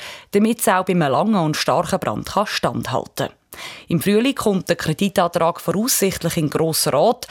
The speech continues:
Geplanter Sanierungsstart ist dann Herbst fünfundzwanzig. Während vier Monaten müssen dann alle betroffenen Mitarbeitenden von die aus arbeiten oder in ein anderes Büro zügeln.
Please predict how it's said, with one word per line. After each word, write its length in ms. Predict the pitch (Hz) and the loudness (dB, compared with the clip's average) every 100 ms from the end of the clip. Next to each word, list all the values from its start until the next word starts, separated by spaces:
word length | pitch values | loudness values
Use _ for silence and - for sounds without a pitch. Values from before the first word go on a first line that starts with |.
| - - | -14 -6
Geplanter 420 | 165 156 156 156 | -2 0 0 -2
Sanierungsstart 1000 | 156 151 143 139 - - 147 175 - - | 0 0 0 -2 -2 0 0 0 -2 -4
ist 220 | 135 - | -4 -2
dann 100 | 131 | -2
Herbst 460 | 123 143 131 - - | 0 -2 -2 -4 -4
fünfundzwanzig. 1000 | - 156 170 180 - 135 - - - - - - - - | -2 0 0 0 0 -2 -2 -4 -6 -6 -18 -18 -8 0
Während 320 | 185 175 165 | 2 2 -2
vier 380 | - 214 269 233 | -2 2 4 4
Monaten 380 | 170 233 - | 4 2 2
müssen 260 | 175 170 - | 0 0 0
dann 200 | 160 156 | 0 2
alle 320 | - 135 180 | 2 0 0
betroffenen 520 | 185 151 - 170 - 165 | -2 -2 0 0 2 0
Mitarbeitenden 720 | 180 214 185 160 175 185 165 | 2 0 0 -2 -2 0 0
von 160 | 156 | -2
die 160 | 147 135 | -4 -2
aus 520 | 156 202 247 226 - | -2 0 0 2 2
arbeiten 440 | 180 196 - 208 - | 2 2 0 0 2
oder 400 | 175 240 294 - | 0 2 -2 0
in 120 | 226 | 0
ein 120 | 226 | 0
anderes 420 | - 135 - - | -2 -4 -4 -6
Büro 300 | - 95 64 - | -6 -6 -6 -6
zügeln. 400 | - 156 127 | -2 -2 0